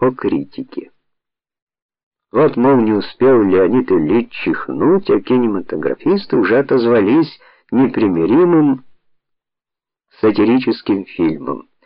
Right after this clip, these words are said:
На этой волне мне, видно, и удалось проскочить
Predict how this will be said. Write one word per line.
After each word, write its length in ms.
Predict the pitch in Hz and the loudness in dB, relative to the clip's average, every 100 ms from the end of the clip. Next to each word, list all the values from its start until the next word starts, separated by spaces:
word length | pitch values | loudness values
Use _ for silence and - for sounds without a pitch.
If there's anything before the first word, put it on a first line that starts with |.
| _ - | _ -8
На 80 | 113 | 0
этой 240 | 160 147 120 | 0 2 2
волне 400 | 110 113 151 147 | 4 4 4 2
мне, 380 | 127 131 127 | 2 2 2
видно, 280 | 101 120 117 | 2 0 0
и 100 | 117 | 0
удалось 640 | 98 85 87 98 127 127 - | 0 0 2 4 2 -2 -4
проскочить 880 | 120 - 123 120 - 117 - - | -4 -2 -4 -2 -2 -2 -4 -20